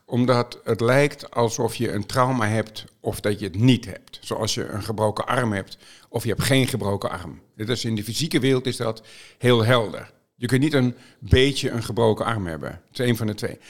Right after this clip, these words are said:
Nou, in, in, in, in de psychische wereld is het meer een doorgaande lijn. Dus, eh, en de uitersten van die lijn hebben natuurlijk echt wel een trauma, hè, als je echt aan de uiterste zit.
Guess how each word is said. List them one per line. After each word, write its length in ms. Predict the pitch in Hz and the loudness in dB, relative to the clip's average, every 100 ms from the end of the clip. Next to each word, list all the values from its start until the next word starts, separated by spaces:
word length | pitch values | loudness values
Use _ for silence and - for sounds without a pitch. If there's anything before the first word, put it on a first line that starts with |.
| - - | -14 -4
Nou, 160 | 117 123 | -2 0
in, 120 | 135 | -2
in, 340 | 139 127 127 | 0 0 0
in, 320 | - 127 123 | 0 0 0
in 220 | - 123 117 | -2 -2 0
de 140 | 113 | 0
psychische 420 | 113 196 175 139 | 0 -2 0 -2
wereld 360 | 131 120 139 151 | 0 0 0 -4
is 160 | 123 | -6
het 120 | 123 - | -4 -2
meer 180 | 135 127 | -2 0
een 120 | 117 | 2
doorgaande 540 | 131 139 - 123 110 | 4 4 2 -2 0
lijn. 460 | 117 151 110 80 87 _ _ _ _ | 0 0 -2 -6 -14 _ _ _ _
Dus, 480 | - 113 110 - - _ - | -2 0 0 -4 -8 _ -6
eh, 540 | 110 104 101 101 101 98 - _ _ - | -2 0 2 0 -4 -8 -14 _ _ -4
en 140 | 123 | 0
de 120 | 120 - | 0 2
uitersten 520 | 135 196 113 - 113 | 4 4 2 -4 -4
van 180 | 117 110 | -4 -2
die 100 | 107 | 0
lijn 260 | 104 98 | 0 -2
hebben 200 | 98 98 98 | -4 -4 -4
natuurlijk 300 | 95 104 - | -4 -6 -6
echt 200 | 101 98 | -8 -6
wel 140 | 87 | -8
een 80 | 95 | -8
trauma, 420 | - 82 131 131 | -8 -6 -2 -2
hè, 160 | 107 165 | -2 -4
als 120 | - | -4
je 80 | - | -6
echt 220 | 120 - | -8 -4
aan 100 | 107 | -6
de 160 | - | -6
uiterste 520 | - 127 151 131 - 135 | 0 2 2 -2 -4 -4
zit. 340 | 123 208 - | -2 -4 -6